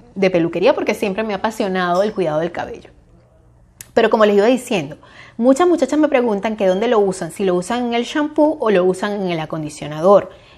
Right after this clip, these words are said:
Yo preferiblemente lo uso es en la mascarilla porque es ya lo final, lo que me, ya, lo que me voy a, a aclarar con agua fría para que se humecte, para que el color sea humectado, para que sea bonito y para que me dure por más tiempo, para no tener que estármela colocando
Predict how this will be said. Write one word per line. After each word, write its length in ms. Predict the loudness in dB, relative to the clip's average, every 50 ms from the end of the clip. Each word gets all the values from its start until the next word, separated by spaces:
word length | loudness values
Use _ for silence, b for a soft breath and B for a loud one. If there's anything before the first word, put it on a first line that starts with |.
| B _ 0
Yo 200 | 2 4 4 4
preferiblemente 960 | 2 -2 0 0 0 0 0 -2 -4 -4 -4 -4 -4 -2 -2 -2 -2 -2 -6
lo 240 | -4 -2 0 0 0
uso 400 | 0 0 -2 -4 -2 -4 -4 -4 -4
es 120 | -8 -8
en 100 | -6 -6
la 60 | -6
mascarilla 480 | -8 -8 -6 -4 -4 0 0 0 0 0
porque 240 | -4 -4 -4 -6 -6
es 140 | -4 -2 0
ya 140 | 0 2 2
lo 120 | 2 0
final, 480 | 0 -2 -4 -4 -2 -2 -2 0 0 -2
lo 80 | -2
que 80 | -2 -4
me, 180 | -4 -4 -6 -6 -8
ya, 240 | -6 -6 -6 -6 -6 -10 -8
lo 100 | -10 -6
que 80 | -4 -4
me 100 | -2 0
voy 140 | 0 2 2
a, 220 | 2 0 0 -2
a 360 | -2 -2 -2 0 -2 -4 -6 B B B B B B
aclarar 500 | -4 -2 0 0 0 0 0 0 -2 -2
con 160 | -4 -2 -2
agua 240 | 0 2 2 0 0
fría 560 | -2 -4 -2 0 2 2 2 2 0 0 -2 B B B B B B B _
para 240 | -8 -4 -4 -4 -4
que 140 | -6 -8 -8
se 120 | -6 -6
humecte, 380 | -4 -2 -2 -2 0 -2 -2 -2
para 180 | 0 -2 0
que 80 | 0 -2
el 60 | -4
color 260 | -2 -4 -4 -4 -4
sea 220 | -4 -2 -2 0 0
humectado, 560 | 0 -4 -6 -6 2 4 4 6 6 4 2
para 160 | 0 -2 -2
que 80 | -4 -6
sea 220 | -8 -6 -6 -4
bonito 320 | -4 -2 -4 -2 -2 -2
y 80 | -4 -4
para 220 | -4 -6 -6 -4
que 100 | -6 -8
me 180 | -8 -8 -8 -8
dure 400 | -8 -6 -2 -2 0 0 -2 -2
por 140 | -4 -6 -6
más 160 | -6 -6 -4
tiempo, 240 | -2 -2 -2 -2 -2
para 180 | -2 -4 -4
no 140 | -4 -4 -4
tener 260 | -4 -6 -6 -6 -8
que 80 | -8 -10
estármela 480 | -10 -6 -6 -6 -4 -4 -4 -6 -4 -2
colocando 760 | -2 -2 -2 -2 -4 -6 -6 -6 -4 -4 -6 -6 -8 -12